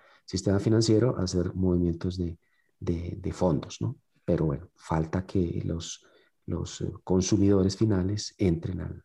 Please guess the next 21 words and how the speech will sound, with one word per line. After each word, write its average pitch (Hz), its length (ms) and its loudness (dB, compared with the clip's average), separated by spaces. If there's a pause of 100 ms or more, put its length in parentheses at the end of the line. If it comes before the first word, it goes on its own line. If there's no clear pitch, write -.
(100)
al - 140 -8
sistema 110 500 0 (400)
y, 98 380 2
y - 20 -2
uno 90 240 2
de 92 60 4
los 87 180 -2
factores 92 500 -2
que - 140 -6
intervienen 87 680 -2
en 82 40 -4
esto 82 220 -4
es - 160 -4 (220)
que - 100 -6
haya 87 160 4
incentivos 95 560 2
o - 40 -8
que 82 100 -4
haya 80 120 2
reglas 87 380 0
claras 85 440 -4